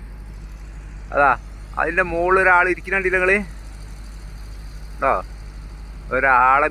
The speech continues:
മിനിമം ഹൈറ്റ് ഒന്നര മീറ്റർ കേട്ടോ. അതങ്ങനെ ഒന്ന് കണക്കൂട്ടി നോക്കിയാൽ മതി. അതിലതാ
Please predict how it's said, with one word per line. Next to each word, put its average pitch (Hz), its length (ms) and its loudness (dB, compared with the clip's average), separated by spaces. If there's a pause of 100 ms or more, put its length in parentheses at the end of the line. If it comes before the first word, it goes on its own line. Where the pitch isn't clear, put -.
മിനിമം 139 280 -2
ഹൈറ്റ് 135 280 0
ഒന്നര 127 220 0 (120)
മീറ്റർ 123 240 -4
കേട്ടോ. 98 200 -4 (640)
അതങ്ങനെ 120 340 0 (440)
ഒന്ന് 135 120 -4 (120)
കണക്കൂട്ടി 123 440 2
നോക്കിയാൽ 110 320 -2
മതി. 90 100 -12 (1600)
അതിലതാ 127 400 4